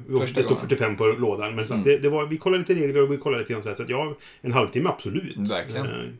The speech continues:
Speaker 2: Och det är ju ganska trevligt. Men jag vet inte riktigt hur, vilken variation det skulle vara.
Speaker 1: Nej. Det är det jag är rädd för också. Att det,
Speaker 2: Ja.
Speaker 1: jag vet inte hur många gånger till jag skulle spela det.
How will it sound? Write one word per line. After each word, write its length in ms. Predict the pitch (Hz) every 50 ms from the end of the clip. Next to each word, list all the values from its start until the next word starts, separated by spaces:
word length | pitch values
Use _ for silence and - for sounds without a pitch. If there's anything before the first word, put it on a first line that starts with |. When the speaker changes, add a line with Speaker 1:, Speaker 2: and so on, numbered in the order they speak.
| _ _ -
Speaker 2:
Och 120 | 156 151
det 80 | 156 135
är 140 | 127 165 190
ju 80 | 185 175
ganska 360 | 165 180 185 170 - - 156
trevligt. 580 | 139 - - 180 180 151 139 139 143 - - -
Men 100 | 165 170
jag 60 | 175
vet 100 | 180 185
inte 180 | 175 165 175 180
riktigt 300 | 180 180 - 151 - 160
hur, 140 | 156 160 170 160
vilken 280 | 147 139 135 139 131 127
variation 840 | 127 120 123 131 127 - - - - - 131 160 180 165 151 147
det 100 | 143 135
skulle 220 | - - 131 131
vara. 300 | 127 139 131 131 139 139
Speaker 1:
Nej. 180 | - - 104 - - - - - _ _ - - - -
Det 100 | 147 147
är 40 | 131
det 80 | 127 139
jag 160 | 131 120 113
är 40 | 113
rädd 140 | 110 95 95
för 60 | 101
också. 220 | 101 - - 107 92
Att 160 | 92 95 -
det, 100 | - -
Speaker 2:
Ja. 220 | 131 131 127 123 123
Speaker 1:
jag 80 | 117 110
vet 120 | 117 113
inte 140 | 113 107 -
hur 80 | 120 123
många 160 | 120 117 113
gånger 120 | 107 107 101
till 160 | - 110 101
jag 80 | 101 98
skulle 220 | - 110 - 104
spela 220 | - - 113 104 -
det. 120 | - -